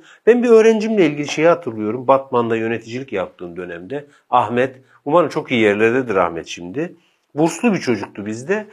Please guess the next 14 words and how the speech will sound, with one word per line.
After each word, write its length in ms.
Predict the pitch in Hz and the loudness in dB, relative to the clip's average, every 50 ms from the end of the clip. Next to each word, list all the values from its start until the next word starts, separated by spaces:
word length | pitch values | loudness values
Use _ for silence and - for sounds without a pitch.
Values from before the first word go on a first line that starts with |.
| - - - - - - _ | -20 -20 -20 -20 -20 -8 _
Ahmet'in 440 | - 165 190 226 226 269 247 208 220 | 0 0 2 2 2 0 0 0 -2
şöyle 340 | 214 - 240 233 208 190 170 | -2 0 2 2 4 6 6
bir 40 | 165 | 6
özelliği 480 | 156 143 139 151 147 143 147 147 135 | 6 6 4 2 2 2 4 4 4
vardı. 500 | 120 104 95 87 90 117 170 196 175 - - - - - | 6 4 4 2 2 2 2 2 2 2 -2 -10 -12 -2
Yani 400 | - 120 110 95 95 92 - - - | 0 0 0 0 -4 -10 -14 -16 -18
hiçbir 340 | - - 269 - - - 165 | -2 -2 -2 -2 0 -6 -4
soru 260 | - 151 147 143 143 | 0 2 2 2 4
kaçırmaz, 420 | 143 127 - - 160 180 202 196 | 2 -2 -2 -2 -4 -2 0 2
zaten 240 | 170 143 123 - 135 | 2 2 2 2 -2
Türkiye 320 | - 156 127 120 120 107 | -6 -10 -4 -2 -2 0
derecesi 420 | 107 110 104 98 101 101 95 - 104 | 2 2 0 0 -2 -6 -6 -6 -8
yaparak 420 | 98 - 104 98 98 95 - _ | -6 -4 -4 -4 -4 -6 -4 _
da 180 | 185 180 180 | -4 -4 -4